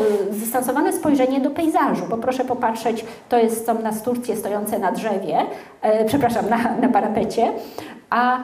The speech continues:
to, co się dzieje tutaj za oknem, całkowicie niemal abstrakcyjnie potraktowany pejzaż. E, no i kolory, które myślę, że w żaden sposób nie kojarzą nam się z Olgą Boznańską, takie intensywne, pomarańczowe barwy. I tutaj jeszcze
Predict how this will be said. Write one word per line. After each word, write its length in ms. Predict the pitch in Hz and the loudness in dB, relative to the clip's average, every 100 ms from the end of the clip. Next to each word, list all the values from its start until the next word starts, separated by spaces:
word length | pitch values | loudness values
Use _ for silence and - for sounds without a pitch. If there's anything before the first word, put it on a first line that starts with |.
| - - - | -8 -6 -2
to, 160 | 330 | 0
co 120 | 285 | 0
się 180 | 262 240 | 0 0
dzieje 340 | 226 233 220 214 | 2 4 4 0
tutaj 340 | 214 190 185 | 0 0 0
za 200 | 214 - | 0 2
oknem, 580 | 208 208 175 139 277 - | 0 0 -6 -8 -10 -6
całkowicie 600 | 269 254 262 277 - 254 | -2 0 2 2 0 -2
niemal 340 | 247 240 240 | 0 0 0
abstrakcyjnie 880 | 233 - 247 233 - - 262 240 240 | -2 -2 -4 -4 -6 -6 -2 -2 -2
potraktowany 720 | 240 226 226 - 190 185 180 | -4 -6 -6 -8 -6 -6 -6
pejzaż. 600 | 165 113 101 - - - - - - - - | -8 -8 -8 -10 -12 -14 -20 -20 -20 -20 -12
E, 220 | 180 190 | -10 -4
no 120 | 285 349 | 0 0
i 100 | - | 0
kolory, 580 | 294 247 240 233 220 220 | 0 2 2 2 0 -2
które 240 | - 202 190 | -8 -8 -8
myślę, 320 | 185 - 180 | -8 -6 -6
że 120 | 175 | -6
w 40 | 170 | -6
żaden 320 | 208 185 170 | -6 -4 -6
sposób 440 | - 160 170 180 | -6 -8 -8 -8
nie 120 | 202 | -6
kojarzą 440 | 202 165 151 170 143 | -6 -6 -6 -8 -8
nam 200 | 143 - | -8 -8
się 320 | - 139 - | -10 -10 -8
z 80 | - | -8
Olgą 320 | 190 160 160 | -8 -8 -8
Boznańską, 560 | 156 143 147 170 175 156 | -8 -8 -8 -8 -8 -8
takie 220 | 156 - | -8 -10
intensywne, 800 | 185 - 170 170 175 170 143 151 - - | -10 -10 -6 -6 -6 -8 -8 -8 -10 -12
pomarańczowe 720 | 120 113 170 147 165 117 - 127 170 - | -8 -6 -4 -6 -8 -10 -10 -14 -14 -16
barwy. 400 | 208 - 165 170 - - _ _ - - _ _ _ _ _ _ _ - - - - 285 | -12 -12 -12 -16 -20 -20 _ _ -20 -20 _ _ _ _ _ _ _ -20 -20 -20 -6 -2
I 80 | |
tutaj 320 | 285 277 208 190 | 0 0 0 -2
jeszcze 320 | 185 - | -4 -6